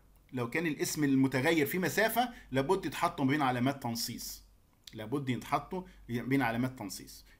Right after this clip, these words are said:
يعني لو شفنا مثلًا لو انا حطيت متغير كمان ونسميه مثلًا، آم، آه، attitude، attitude مثلًا، آه، لل-، للانجليش مثلًا.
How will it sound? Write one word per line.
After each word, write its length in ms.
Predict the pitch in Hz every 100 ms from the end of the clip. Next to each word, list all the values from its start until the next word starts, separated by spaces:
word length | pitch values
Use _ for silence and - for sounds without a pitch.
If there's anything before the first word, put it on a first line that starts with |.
| _
يعني 580 | 147 143 143 139 135 131 131 127 -
لو 180 | 139 135
شفنا 320 | 135 165 160
مثلًا 280 | 143 135 135
لو 100 | 131
انا 80 | 151
حطيت 360 | 131 127 151 139
متغير 440 | 135 123 139 139
كمان 580 | 135 123 143 170 180 175 - - -
ونسميه 540 | 127 131 127 127 151
مثلًا، 720 | 143 147 143 147 147 147 143
آم، 640 | 143 143 139 139 139 143 143 - - -
آه، 440 | 135 131 131 127 - 147
attitude، 880 | 151 135 135 151 180 - - - 139
attitude 800 | 139 131 120 127 143 143 127 -
مثلًا، 540 | 165 147 156 160 165 - - - -
آه، 1200 | 135 131 131 131 131 131 131 131 131 131 135 127 127 -
لل-، 560 | 135 135 131 135 131 127 -
للانجليش 840 | 123 139 139 156 127 101 - - - -
مثلًا. 360 | 147 131 92